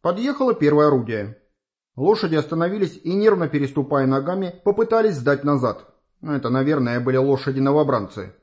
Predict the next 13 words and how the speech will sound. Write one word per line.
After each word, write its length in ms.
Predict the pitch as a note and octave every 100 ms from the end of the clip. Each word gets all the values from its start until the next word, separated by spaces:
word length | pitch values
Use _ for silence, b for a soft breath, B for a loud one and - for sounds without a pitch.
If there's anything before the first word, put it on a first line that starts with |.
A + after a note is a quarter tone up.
| _
Они 200 | F#3+ A#3
не 120 | A3+
хотели 360 | G#3+ G#3 B2+ G#2+
ступать 380 | - B2 B2+ A#2
на 80 | A#2
раскаленную, 680 | - C#3 D#3+ D#3 G2+ F2 - _
залитую 520 | A#2+ E3 A3+ B3 F3+
вонючей 460 | B2+ D3+ D#3+ - C#3+
смесью 560 | C3+ E3+ F#3+ F3+ F3 -
и 100 | F#3
заваленную 540 | F#3 G3 G#3+ G#3+ F#3 E3
трупами 440 | E3 E3+ E3+ D#3
мостовую. 680 | D3+ D3 D#3 C3 G#2+ F#2